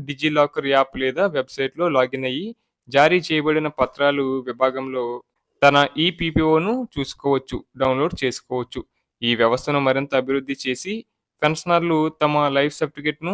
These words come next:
ఆన్‌లైన్లో సమర్పించడం, నామినీ వివరాలను మార్చుకోవడం, చిరునామా మార్పు వంటి సేవలను కూడా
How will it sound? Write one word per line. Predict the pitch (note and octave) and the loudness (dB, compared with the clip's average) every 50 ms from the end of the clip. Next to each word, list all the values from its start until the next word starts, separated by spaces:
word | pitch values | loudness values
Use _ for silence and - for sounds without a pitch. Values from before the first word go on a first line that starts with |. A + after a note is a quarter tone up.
| A3 - - | -6 0 2
ఆన్‌లైన్లో | D3 C#3 C#3 C#3+ C#3+ C#3+ D3 D3 D3 D3 | 2 2 2 0 -2 -4 -4 -4 -4 -6
సమర్పించడం, | C#3+ - C#3 C3+ C3+ C3+ - C#3+ C#3 - - C#3 C#3 C#3 C#3 _ _ _ _ _ _ _ _ - - | -6 -6 -8 -8 -8 -8 -10 -12 -12 -12 -10 -10 -10 -10 -12 _ _ _ _ _ _ _ _ -4 4
నామినీ | B2+ C3+ D3 D#3 E3 E3+ E3+ | 6 8 8 8 6 4 2
వివరాలను | D#3 D3 D3 D3 D3 D3+ D3+ D#3 D3+ | 4 4 4 4 4 4 2 0 -2
మార్చుకోవడం, | C#3+ C3+ C3+ B2+ - - - C#3 C#3+ D3+ F#3+ G#3 | 0 0 0 -2 -2 -8 -4 -4 -4 -4 -4 -8
చిరునామా | G3 - C#3+ C3+ C3+ C#3+ C#3+ C#3+ C#3+ C#3+ C#3+ | -6 -4 -2 -2 0 0 0 0 0 0 -2
మార్పు | C3+ C3 C3 C3 C3 - C#3+ | 0 2 0 0 0 -2 -6
వంటి | C#3 C3+ B2+ C3 - C3+ | -4 -4 -6 -6 -10 -14
సేవలను | - - C3 B2+ B2+ B2+ C3+ C3 | -10 -6 -2 -2 -2 -2 -2 -4
కూడా | - - B2+ C#3+ | -2 0 0 0